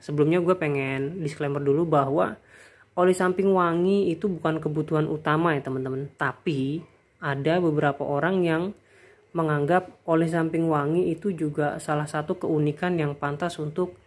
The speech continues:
diperjuangkan, teman-teman. Dan itu juga nggak salah, karena kan kita bebas milih ya. Ada oli samping yang wangi, ada yang sangit, ada yang biasa aja, pokoknya macam-macam oli samping gitu, teman-teman.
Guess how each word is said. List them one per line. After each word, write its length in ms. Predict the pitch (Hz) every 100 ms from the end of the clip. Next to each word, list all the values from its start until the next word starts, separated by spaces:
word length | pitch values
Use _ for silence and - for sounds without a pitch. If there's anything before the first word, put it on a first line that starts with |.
| _ _
diperjuangkan, 960 | _ 156 151 147 147 151 151 156 156 151
teman-teman. 580 | 143 139 135 127 127 131
Dan 160 | 135
itu 160 | 139 170
juga 240 | 156 151
nggak 220 | 143 131 135
salah, 480 | 143 175 156 151 156
karena 240 | 147 156
kan 140 | 180
kita 180 | 160 160
bebas 400 | 170 147 143 -
milih 300 | 156 165 170
ya. 140 | 147 143 - - - -
Ada 240 | 147 147
oli 160 | 143 151
samping 320 | 156 143 151
yang 160 | 143 143
wangi, 480 | 170 196 180 170 170
ada 240 | 143 143
yang 240 | 139 143
sangit, 560 | 143 180 202 202 175 - -
ada 220 | 165 151
yang 260 | 147 143 143
biasa 320 | 139 139 -
aja, 400 | 175 185 165 160
pokoknya 320 | 147 143 175
macam-macam 640 | 160 156 156 143 156 156
oli 80 | 139
samping 480 | 143 143 139 143 151 - - - - - -
gitu, 300 | 147 156 147
teman-teman. 560 | 143 135 135 131 127